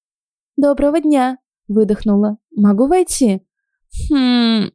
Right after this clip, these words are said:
Девушка хмыкнула и сделала шаг назад.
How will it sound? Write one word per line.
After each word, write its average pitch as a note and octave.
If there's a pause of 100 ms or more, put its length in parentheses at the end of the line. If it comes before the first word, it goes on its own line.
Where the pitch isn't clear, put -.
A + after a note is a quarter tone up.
(100)
Девушка A#3
хмыкнула C#4+
и A3
сделала A3+
шаг A3+
назад. A3+